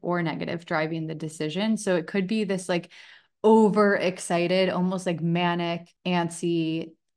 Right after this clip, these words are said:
hyper, like, too high <laughs> excited, or this, like, anxious, uncertain, fomo, like, more, we would probably say negative emotion.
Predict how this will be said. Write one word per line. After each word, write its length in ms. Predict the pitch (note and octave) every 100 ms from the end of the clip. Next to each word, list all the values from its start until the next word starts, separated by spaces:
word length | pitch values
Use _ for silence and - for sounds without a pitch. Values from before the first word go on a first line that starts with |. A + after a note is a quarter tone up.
| _
hyper, 800 | - F#3 E3+ F3 E3+ D#3+ - - -
like, 240 | D#3+ D#3+
too 260 | - A3+ G#3+
high 480 | E3 - C#3+ F3 F3+ G3 F3+ B3
<laughs> 340 | - - -
excited, 800 | F#3 F3+ - D#3 D#3+ A3 C#4+ D4 - - _ -
or 420 | A3+ A3+ A3+ G#3+
this, 300 | F#3+ F#3 -
like, 220 | D#3 D#3 G3+
anxious, 560 | G3+ F#3 G#3 G3 F#3+
uncertain, 960 | E3 D#3+ D#3 - G3 - F#3 F#3 F3+ F3+ - _ _ _ -
fomo, 840 | G#3+ G3+ G3 F#3+ F#3+ F3+ F#3+ F#3 _ _ _
like, 320 | G#3+ F#3 F3+ E3+
more, 640 | F#3 F#3 F3 F3+ F#3 F3 _ _
we 140 | G3+ F#3
would 180 | F3+ -
probably 240 | F#3 E3+
say 360 | E3+ F3 E3 E3 _ _
negative 640 | G3 F#3 E3+ E3 E3 E3 - _ _ G#3
emotion. 560 | F#3+ D#3+ E3+ - F3+